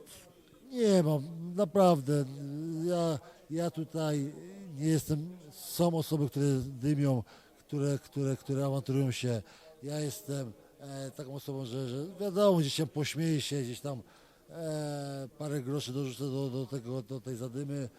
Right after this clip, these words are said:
ale będzie dzień walki, e, będę przygotowany w stu procentach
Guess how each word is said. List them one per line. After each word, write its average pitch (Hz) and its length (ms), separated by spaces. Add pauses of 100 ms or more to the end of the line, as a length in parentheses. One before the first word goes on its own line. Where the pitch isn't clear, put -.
(340)
ale 156 460 (1120)
będzie 143 420
dzień 147 260
walki, 156 680 (380)
e, 131 640 (1500)
będę 147 240
przygotowany 143 500
w - 40
stu 143 180
procentach 139 580